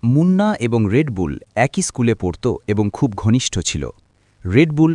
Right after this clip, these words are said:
সবসময় মুন্নার উত্তরপত্র নকল করত এবং পরীক্ষায় পাশ করত। পরীক্ষার পর রেড বুল মুন্নার কাগজ চুরি করে ফেলে দিত। এইভাবে রেড বুল প্রতিবারই নকল করত এবং পরীক্ষায় পাশ করত।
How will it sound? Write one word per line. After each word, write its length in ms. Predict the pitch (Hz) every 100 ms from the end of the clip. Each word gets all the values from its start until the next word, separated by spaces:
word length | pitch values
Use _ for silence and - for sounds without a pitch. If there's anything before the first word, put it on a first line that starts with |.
| -
সবসময় 520 | - 170 - 165 151
মুন্নার 380 | 110 117 123 123
উত্তরপত্র 560 | 107 - 135 120 113 -
নকল 320 | 95 87 - 123
করত 260 | 131 120 156 -
এবং 180 | 101 98 90
পরীক্ষায় 400 | 104 104 - 156
পাশ 160 | - 80
করত। 240 | - 78 - 62 _ _ _ _ _ _ -
পরীক্ষার 400 | 156 - 208 -
পর 240 | 78 71 - _ -
রেড 260 | 87 135 127
বুল 200 | 90 98 147
মুন্নার 400 | 92 107 127 135
কাগজ 320 | 117 101 107 127
চুরি 200 | - 156 185
করে 200 | 85 101
ফেলে 240 | - 117
দিত। 200 | 85 76 69 - _ _ _ _ -
এইভাবে 420 | 143 170 120 73 78 143 _ -
রেড 260 | 90 143 123
বুল 180 | 135 131
প্রতিবারই 500 | - 147 180 160 143
নকল 300 | 92 95 120
করত 240 | 123 123 160 160
এবং 180 | 107 117
পরীক্ষায় 400 | - 107 - 156
পাশ 160 | 82 80
করত। 240 | - 80